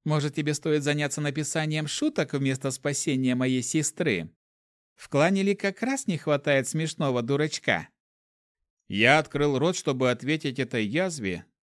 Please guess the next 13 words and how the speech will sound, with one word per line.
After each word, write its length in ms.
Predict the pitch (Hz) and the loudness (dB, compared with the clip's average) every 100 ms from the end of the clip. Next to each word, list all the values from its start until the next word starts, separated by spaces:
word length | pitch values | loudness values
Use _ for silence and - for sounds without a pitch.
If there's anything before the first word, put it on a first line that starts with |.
| - | -6
но 160 | 101 | 0
в 20 | 139 | 0
этот 300 | 160 165 - | 0 -2 -2
момент 380 | 156 180 196 | -2 0 0
дверь 280 | 120 117 170 | -2 0 0
распахнулась 720 | 151 143 - 135 - 160 147 | 0 -4 -6 -6 -4 -2 -2
без 220 | 127 147 - | -2 -6 -4
стука, 500 | 196 170 101 90 - | -2 -2 -2 -6 -4
и 140 | - 120 | -2 -2
в 80 | - | -2
комнату 420 | 185 196 156 156 | -2 -2 -2 -4
влетел 380 | 135 131 143 139 | -4 -4 -4 -2
Маркус. 560 | 143 107 92 78 - | -4 -6 -10 -12 -14